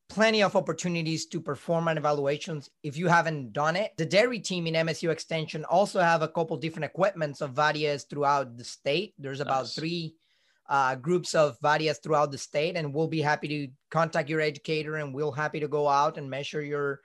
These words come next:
Speaker 1: your parlor, how it's performing, how your protocol's performing, and then provide a report coupled
Speaker 2: Excellent.
Speaker 1: with a training program, which is kind of key. You know,
Speaker 2: Yep.
Speaker 1: sometimes we can tell you a long list of problems, but, you know, helping you solve them, it's,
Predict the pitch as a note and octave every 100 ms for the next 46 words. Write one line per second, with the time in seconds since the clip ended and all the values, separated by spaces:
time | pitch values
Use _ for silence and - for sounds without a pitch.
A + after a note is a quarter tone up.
0 | _ D#3 D#3+ D#3+ E3+ F3+ F3+ F3+ F3+ C#3
1 | C3 D#3+ D#3+ - - F3 E3+ E3 D#3+ D3+
2 | D#3 D3 D#3+ D3+ D3+ C#3+ - B2+ D3+ D#3
3 | D#3+ D3+ C#3+ D3+ D#3+ C#3+ D3 D3 C3 -
4 | E3+ F3 _ _ _ _ - C4+ - E3+
5 | B2+ D#2 _ _ _ - D#3 D#3 - E3+
6 | D#3 C3+ - F3+ D#3+ D#3+ D3 - E3 -
7 | F3 D3 - - F#3 C3 C3+ C3 B2+ -
8 | F#2+ F#2 _ - A3+ A3 A3 G3+ F#3+ -
9 | - - _ D#3+ G#3 G3 D#3+ F#3+ F3+ F3
10 | E3 E3+ E3+ E3 E3 E3+ - F3 F3 F3+
11 | E3+ - D#3 D3 C3+ _ _ D#3+ D3+ C#3+
12 | A#2 F3+ F3 F3 D#3 C3+ D#3+ D#3+ D#3+ D3
13 | C#3+ D3 -